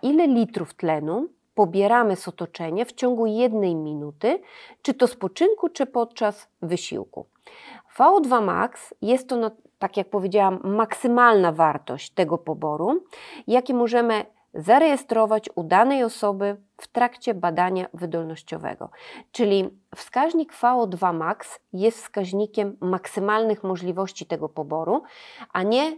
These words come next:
to, co się dzieje na bieżąco gdzieś tam w trakcie danego wysiłku. Podobnie jak mamy określane maksymalne wartości tętna, tak samo mamy określone osobniczo zmienne wartości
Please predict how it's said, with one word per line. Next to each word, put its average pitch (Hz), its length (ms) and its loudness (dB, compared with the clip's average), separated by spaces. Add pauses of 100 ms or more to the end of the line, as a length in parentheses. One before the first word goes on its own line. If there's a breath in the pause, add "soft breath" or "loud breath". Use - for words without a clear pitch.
(140)
to, 247 120 4
co 247 140 -2
się 208 180 -2
dzieje 202 240 2
na 190 120 0
bieżąco 175 500 -4
gdzieś 170 240 -6
tam 180 180 -6
w - 80 -20
trakcie 180 560 -2 (280)
danego 165 440 0
wysiłku. - 580 -10 (720 loud breath)
Podobnie 320 420 6
jak 269 160 -4
mamy 240 300 2
określane 208 640 -2
maksymalne 196 680 -2
wartości 185 540 -6
tętna, 196 640 -6 (160)
tak 427 220 2
samo 269 280 2
mamy 208 280 0
określone 175 760 -4 (400 loud breath)
osobniczo 196 640 -2
zmienne 196 540 0
wartości 160 720 -8